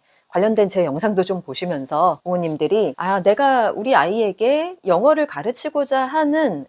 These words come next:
목표가 무엇인지, 그리고 왜 가르치고 싶은지 스스로 좀 부모님들께서도 생각을 해보시면서, 이번 기회에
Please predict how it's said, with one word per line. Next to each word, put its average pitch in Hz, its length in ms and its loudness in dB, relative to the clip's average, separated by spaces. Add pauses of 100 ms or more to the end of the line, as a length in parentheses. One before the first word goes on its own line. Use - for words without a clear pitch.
목표가 262 420 2
무엇인지, 151 800 -4
그리고 208 380 -4
왜 359 240 4
가르치고 269 500 -2
싶은지 262 480 -4
스스로 285 400 -2
좀 185 360 0 (480)
부모님들께서도 180 920 -2
생각을 254 420 -2
해보시면서, 214 760 -2 (340)
이번 262 340 4
기회에 170 640 -2